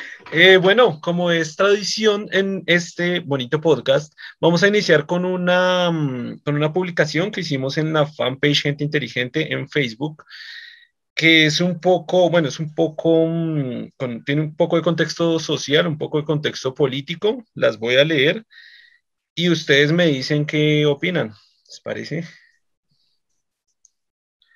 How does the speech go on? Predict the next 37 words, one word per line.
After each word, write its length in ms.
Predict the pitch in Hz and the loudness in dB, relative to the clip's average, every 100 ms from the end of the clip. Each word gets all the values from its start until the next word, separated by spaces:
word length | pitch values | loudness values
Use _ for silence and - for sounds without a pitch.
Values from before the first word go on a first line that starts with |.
| _ _ _ | _ _ _
Dice, 560 | - 170 220 196 - - _ - | 0 2 4 4 4 -4 _ -2
"El 120 | 170 | 4
noventa 400 | 185 180 185 214 | 6 6 6 4
por 140 | 226 220 | 4 4
ciento 380 | 185 165 190 | 2 2 4
de 60 | 196 | 2
los 120 | 196 | 2
que 140 | - 180 | -2 0
nacen 340 | 143 175 175 | 0 0 2
pobres 640 | 202 196 208 226 - - | 4 4 4 0 -4 -14
mueren 400 | - 156 160 170 | -2 2 4 2
pobres, 600 | 156 185 147 110 - - - - - _ - | 4 4 4 -2 -8 -14 -18 -20 -20 _ 0
por 200 | 180 180 | 4 6
más 260 | 175 180 | 8 6
inteligentes 640 | 208 185 214 190 170 160 180 | 4 4 4 4 -2 -2 -4
y 80 | 190 | 0
trabajadores 720 | 190 185 180 175 135 147 151 | 6 6 6 6 4 2 -4
que 100 | 170 | -6
sean. 460 | 156 135 113 104 _ _ | -2 -2 -2 -6 _ _
Y 80 | 127 | -2
el 120 | 143 | 2
noventa 420 | 156 165 160 185 | 4 4 4 4
por 120 | 196 | 4
ciento 380 | 170 170 165 165 | 0 0 0 0
de 80 | 180 | -2
los 140 | 180 | -2
que 100 | 185 | -2
nacen 320 | 160 139 160 160 | -2 -2 -2 -4
ricos 560 | 170 156 185 190 - | -6 -4 -2 -2 0
mueren 460 | 151 156 170 170 165 | 2 4 4 4 2
ricos, 580 | 165 170 113 110 - _ - - - _ - | -2 -4 -6 -8 -10 _ -20 -20 -20 _ 2
por 180 | 170 170 | 4 6
idiotas 680 | 156 156 175 185 202 208 - | 4 4 4 4 2 0 -2
y 120 | 170 | 4
haraganes 540 | 170 165 156 156 165 | 6 8 6 2 -2
que 160 | - 170 | -2 -2
sean. 460 | 156 156 110 - | 2 2 2 -6